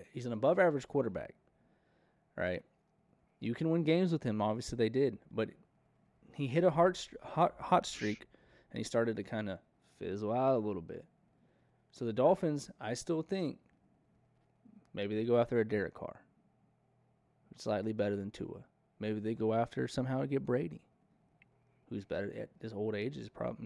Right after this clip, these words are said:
I don't know if I go to Brady. I think I'd rather keep Tua at that point. Maybe they draft the quarterback.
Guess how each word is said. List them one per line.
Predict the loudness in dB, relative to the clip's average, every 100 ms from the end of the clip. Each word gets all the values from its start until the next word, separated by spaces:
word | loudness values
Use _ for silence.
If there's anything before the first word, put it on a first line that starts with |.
| -4
I | 0 2
don't | 2
know | 0
if | -2 -2
I |
go | -4
to | -6
Brady. | -8 -8 -10 -14 -18
I | -16
think | -14 -14
I'd | -14
rather | -16 -20 _
keep | -16
Tua | -12 -12
at | -12 -14
that | -18 -16
point. | -18 -18 _ _ -10
Maybe | -2
they | 2
draft | 6 4
the | 2
quarterback. | -6 -8 -8